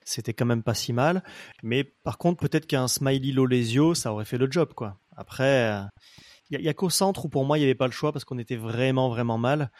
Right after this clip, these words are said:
Par contre, sur les, les postes d'avant, ouais,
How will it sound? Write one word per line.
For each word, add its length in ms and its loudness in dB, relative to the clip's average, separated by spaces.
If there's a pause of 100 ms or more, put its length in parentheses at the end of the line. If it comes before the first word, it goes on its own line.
(360)
Par 140 -10
contre, 200 -2
sur 260 -2
les, 240 2
les 240 2
postes 320 -2
d'avant, 500 0 (560)
ouais, 220 -4